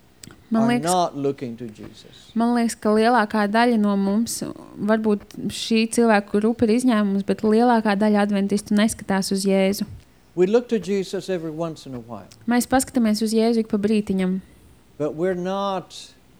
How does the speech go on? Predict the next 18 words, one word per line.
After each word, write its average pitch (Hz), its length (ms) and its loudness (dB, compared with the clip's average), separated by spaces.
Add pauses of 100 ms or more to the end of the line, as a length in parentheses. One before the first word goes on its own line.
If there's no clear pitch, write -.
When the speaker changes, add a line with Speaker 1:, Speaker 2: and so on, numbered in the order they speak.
(140)
Speaker 2:
enraptured 127 1080 -8
by 107 200 -10
him. 113 400 -14 (300)
Speaker 1:
Bet, 220 200 -2
eh, 214 100 4
mēs 214 380 2
neveltam 220 500 2
viņam 208 260 0
visu 233 280 -2
savu 202 180 -2
skatienu. 202 580 -4 (280)
Speaker 2:
We're 165 160 -6
not 233 220 -2
in 147 300 -2
love 196 300 0
with 131 220 -6
him 135 220 -8
like 135 280 -4